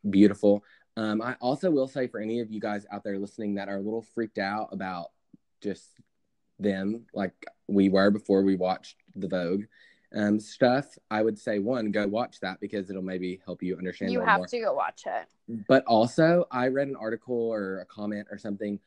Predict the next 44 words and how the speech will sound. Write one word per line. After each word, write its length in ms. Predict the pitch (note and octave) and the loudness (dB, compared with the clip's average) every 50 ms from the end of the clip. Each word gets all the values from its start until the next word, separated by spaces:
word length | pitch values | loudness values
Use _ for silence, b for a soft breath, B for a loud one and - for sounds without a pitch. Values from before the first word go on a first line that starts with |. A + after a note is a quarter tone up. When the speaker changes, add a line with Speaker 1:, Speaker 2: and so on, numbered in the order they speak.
| _ _ _ _ - | _ _ _ _ -6
Speaker 1:
where 500 | A2 A2 G#2 G#2 G#2 G2+ G2 G2 - - _ - A#2 G2+ | -2 0 0 0 0 0 -2 -4 -8 -12 _ -16 -14 -8
Joe 560 | G2 A2 A2 G#2+ A2 A2+ A2+ A#2 B2+ C3+ C#3+ | -4 -2 -2 0 0 0 2 2 0 0 -2
was 200 | C3+ B2+ A#2 - | -2 -4 -6 -6
kind 180 | - A#2 A2 | -8 -10 -8
of, 80 | G#2+ G#2 | -6 -6
like, 160 | G#2 G#2 G2+ G#2 G#2 - | -6 -6 -8 -8 -8 -8
defending 340 | - G2+ - A2+ G#2+ A2 A2 | -8 -6 -4 -4 -4 -2 -2
their 140 | G#2+ G#2+ G#2+ | -4 -2 -2
relationship 520 | G#2 G2+ G2+ G2+ G2+ - A#2+ G#2 A2 G#2 - | -2 -2 -2 -4 -6 -8 -10 -10 -10 -8 -6
early 260 | - G#2 G2+ G2+ G2 | -4 -4 -4 -4 -4
on 200 | F#2+ F#2+ G#2 A#2 | -6 -8 -8 -8
and 140 | B2 G#2+ G2 - | -6 -8 -8 -6
saying 340 | - G2+ G2 G2 F#2+ F#2+ | -6 -6 -6 -6 -8 -8
that, 240 | F2+ F#2 F2+ F2+ - _ b b b b b - | -8 -8 -8 -10 -10 _ b b b b b -6
you 80 | A2 | -4
know, 80 | A2 G#2 | -4 -4
he 200 | G2+ - A#2 A2+ | -2 -2 -2 -2
was 120 | A2 A2+ A2+ | -2 -2 -6
a 60 | G#2 | -8
teen 300 | - - A#2+ A2+ A2 G#2 | -8 -4 -2 0 0 0
idol, 380 | G2 G2 G2 G2 G#2 G2+ G2+ G2 | 0 0 0 0 0 0 0 0
he 80 | G#2 | 0
had 100 | G#2 F#2+ | 0 0
to 80 | F2+ F#2+ | 0 -2
grow 220 | E2+ F#2+ F#2 F#2 | 0 0 0 0
up 180 | F#2 E2+ - _ | 0 -2 -4 _
so 240 | - - A2+ A#2+ C#3+ | -6 0 0 0 2
quickly, 600 | - - B2 A2 - A#2 A2 G#2 G#2 G2+ G2+ - b b b b b | 2 0 -4 -4 -2 -2 0 0 0 0 -2 -6 b b b b b
and 140 | A2 A2 G#2 | -10 -8 -6
so 120 | A#2 G#2 F#2+ | -4 -6 -4
he's 220 | - A#2+ A2+ G#2 | -4 -4 -4 -2
always 400 | - G#2+ G#2 G2+ G#2 G2+ F#2 G2 | 0 0 0 0 0 -2 -2 -2
liked 300 | G2+ G2 G2 F#2+ - - - - | -2 -2 -2 -4 -8 -10 -6 -2
older 200 | G#2 G2+ G2 F#2 | -2 0 0 0
women, 280 | G2 G2+ F#2 F2 E2+ F2+ | 0 -2 -2 -4 -4 -2
which 220 | A2 A#2+ - - | -4 -4 -4 -4
totally 340 | - D3+ E3 E3 D#3 D3+ D3 | -2 0 2 4 4 2 2
makes 260 | C#3+ A#2+ - - - | 0 -2 -4 -6 -4
sense. 280 | - E3 - - - - | -4 -4 -4 -4 -6 -4
I 40 | |
mean, 140 | G#2+ G2+ F#2+ | -4 -4 -4
he's 180 | G2+ G#2 F#2+ F#2+ | -4 -6 -4 -4
more 140 | G#2 A2+ B2 | -2 -2 -2
mature, 560 | C3+ C3 - - A2+ G#2 G2+ G2+ G2+ G2+ | -2 -4 -2 0 2 2 2 2 0 -2